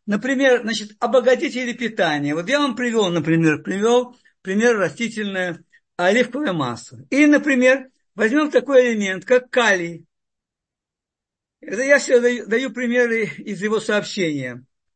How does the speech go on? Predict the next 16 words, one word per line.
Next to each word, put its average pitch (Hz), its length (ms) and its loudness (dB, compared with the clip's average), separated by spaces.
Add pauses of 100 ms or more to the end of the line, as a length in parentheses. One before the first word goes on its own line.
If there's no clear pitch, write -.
(400)
Это 247 260 6
очень 277 260 2
важный 226 560 0 (480)
элемент, 196 720 -2 (280)
макроэлемент, 185 1040 -2 (600)
который 254 420 0
участвует 240 640 -2
в - 80 -20 (400)
переносе 240 680 0
электричества 202 1000 -4 (560)
на 208 140 0
мембранах 220 580 2
клеток 202 460 0
и 220 80 -8
так 202 240 -4
далее. 180 560 2